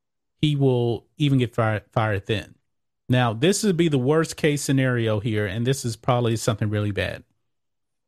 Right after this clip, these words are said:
Let's say the Cowboys end up going to the Super Bowl next season and they lose. Okay?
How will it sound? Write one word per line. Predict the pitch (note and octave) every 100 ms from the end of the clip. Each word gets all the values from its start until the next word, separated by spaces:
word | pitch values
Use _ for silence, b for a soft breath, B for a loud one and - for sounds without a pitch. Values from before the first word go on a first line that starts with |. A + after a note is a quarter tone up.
| _ _ _ _ _ _ -
Let's | C#3 F3
say | F3
the | C#3+
Cowboys | - D#3 D3+ C#3+ A2+ A2 G#2+ -
end | D3+
up | B2 A#2+ G#2+
going | D#3 G3 G3+
to | F#3+ F#3+
the | F3
Super | E3+ G3+ F#3 C3+
Bowl | A#2 A2
next | G#2+ -
season | - A2+ G2+ A2 A2+ - _ _ _ _ _ _ _ _ _ _ _ _ _ _
and | C#3+ C#3
they | C3 A#2+
lose. | A#2+ G#2+ - - - - _ _ _ _ _ _ _ _ _ _ _
Okay? | G#2+ G#2 C3 C#3+